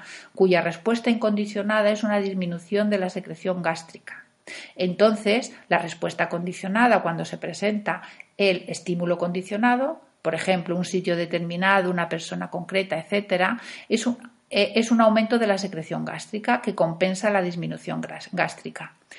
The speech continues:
Por ello se afirma que esto permite explicar hechos como la tolerancia conductual a la droga,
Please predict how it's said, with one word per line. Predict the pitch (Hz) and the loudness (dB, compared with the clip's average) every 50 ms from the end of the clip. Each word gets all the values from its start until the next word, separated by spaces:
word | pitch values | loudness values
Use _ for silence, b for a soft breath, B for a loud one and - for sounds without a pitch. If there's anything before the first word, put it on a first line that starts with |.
| B B B B B B B | B B B B B B B
Por | - 208 | 10 10
ello | 226 247 247 262 269 | 10 10 8 4 2
se | 254 269 | 2 2
afirma | 247 240 - - 285 285 262 233 202 190 202 208 - - - | 0 0 0 0 0 4 4 4 4 2 -2 -4 -10 -12 -8
que | - - 185 214 | -2 0 2 2
esto | 233 233 - 254 240 | 2 2 0 -2 0
permite | - 220 214 226 240 233 233 226 | 0 2 4 4 4 4 4 0
explicar | 226 - - 190 185 - 208 208 226 | -2 -2 -4 -4 0 2 2 2 2
hechos | 240 233 - - 233 233 | 2 0 2 0 -2 -2
como | - - - 220 220 220 220 | 0 0 0 2 4 4 4
la | 214 208 208 | 4 4 2
tolerancia | - 185 165 170 165 185 208 214 - - 226 226 | 2 0 0 2 2 2 2 0 0 -2 -2 0
conductual | - 214 202 214 208 208 - 202 190 202 214 226 | 0 0 0 -2 -4 -6 -2 0 0 2 2 2
a | 226 208 | 2 2
la | 185 165 165 | 0 0 0
droga, | 190 214 208 190 175 160 165 165 165 | 2 2 2 2 2 -4 -6 -10 -16